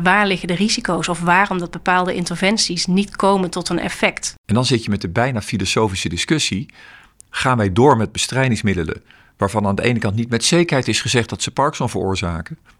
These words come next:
Speaker 2: maar ze zijn ook niet met zekerheid veilig. En ga je dan door tot nieuw onderzoek laat zien dat ze echt veilig zijn of niet? Of ga je nu burgers beschermen?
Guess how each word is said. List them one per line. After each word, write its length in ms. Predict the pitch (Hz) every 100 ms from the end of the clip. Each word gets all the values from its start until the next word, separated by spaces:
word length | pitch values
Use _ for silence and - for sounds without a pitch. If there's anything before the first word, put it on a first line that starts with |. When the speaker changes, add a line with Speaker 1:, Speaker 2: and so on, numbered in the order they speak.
| _
Speaker 2:
maar 120 | 110
ze 120 | 120
zijn 160 | 117 143
ook 120 | 180
niet 100 | 180
met 120 | 110
zekerheid 440 | - 110 117 117 120
veilig. 560 | 196 165 - - - _ _ _ _ _ _ -
En 120 | 107
ga 140 | 127
je 100 | 120
dan 160 | 104 104
door 360 | 139 110 80 - _ - _ _
tot 200 | 185 120
nieuw 260 | 123 107 - _
onderzoek 600 | 131 110 95 92 - - _
laat 220 | 104 -
zien 120 | 107
dat 140 | 92 -
ze 80 |
echt 220 | - 143 -
veilig 340 | 143 147 151
zijn 300 | 147 160 170
of 200 | 113 113
niet? 300 | 127 196 - _ - - _ _ -
Of 140 | 156
ga 160 | - 117
je 140 | 113
nu 180 | 139 110
burgers 380 | 123 113 104 -
beschermen? 680 | 98 - 135 92 214 -